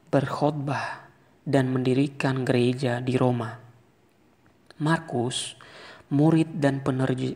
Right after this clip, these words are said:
penerjemah Petrus, juga meneruskan kepada kita secara tertulis apa yang biasanya dikhotbahkan oleh Petrus. Dan Lukas,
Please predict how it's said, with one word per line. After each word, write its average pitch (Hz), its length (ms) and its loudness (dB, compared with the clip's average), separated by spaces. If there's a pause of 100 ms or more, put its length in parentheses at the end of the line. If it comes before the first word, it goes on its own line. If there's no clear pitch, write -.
(200)
penerjemah 135 800 0
Petrus, - 580 -4 (640)
juga 147 460 4
meneruskan 139 840 0
kepada 127 400 -4
kita 135 640 -4 (320)
secara 127 640 -2
tertulis - 840 -2 (560)
apa 135 460 -2
yang 123 340 -2
biasanya 139 720 0
dikhotbahkan 127 1200 -6
oleh 123 240 -2
Petrus. - 680 -4 (680)
Dan 120 320 0
Lukas, 131 640 -2